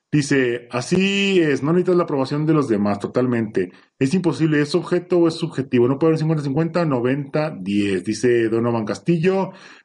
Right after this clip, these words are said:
Nat S dice, "Yo creo que lo único bueno que deja es que prueba que el arte no puede ser tan subjetivo y basado solo en sentimientos". Eh, Scratos no vende sus dibujos. Hay muchos al cine ya. Nada es cien por ciento algo, hombre, incluso los extrapolamos a la ciencia. El artista es quien se vincula y trabaja a sí mismo buscando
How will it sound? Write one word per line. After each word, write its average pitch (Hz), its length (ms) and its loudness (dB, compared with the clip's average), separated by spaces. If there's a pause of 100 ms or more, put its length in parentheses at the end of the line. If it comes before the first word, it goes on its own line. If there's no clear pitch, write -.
(140)
Nat 165 260 0
S 175 200 0
dice, 156 180 0
"Yo 165 140 2
creo 220 180 -2
que 220 100 -2
lo 202 60 2
único 190 260 2
bueno 175 260 0
que 165 100 2
deja 160 380 -2
es 165 360 0
que 175 160 4
prueba 170 400 2
que 147 80 0
el 135 80 4
arte 147 260 -2
no 156 160 -2
puede 156 160 2
ser 156 120 0
tan 160 180 -2
subjetivo 143 480 0
y 160 40 4
basado 139 460 -2
solo 139 260 2
en 139 80 -2
sentimientos". 104 960 -2 (560)
Eh, 117 640 2
Scratos 139 360 -2
no 135 80 2
vende 135 160 0
sus 120 120 -8
dibujos. 196 680 0 (300)
Hay 123 100 0
muchos 147 280 0
al 123 140 0
cine 147 360 0
ya. 139 360 -4 (300)
Nada 151 180 2
es 160 60 -4
cien 165 140 -2
por 156 140 -2
ciento 160 400 0
algo, 147 220 0
hombre, 160 180 0
incluso 156 260 -2
los 139 140 -2
extrapolamos 123 520 2
a 147 40 2
la 131 80 2
ciencia. 113 320 0
El 107 60 2
artista 107 300 0
es 160 60 -6
quien 165 120 0
se 160 100 0
vincula 156 400 2
y 165 80 -2
trabaja 147 420 -2
a 131 180 -2
sí - 160 -6
mismo 156 280 2
buscando 147 600 0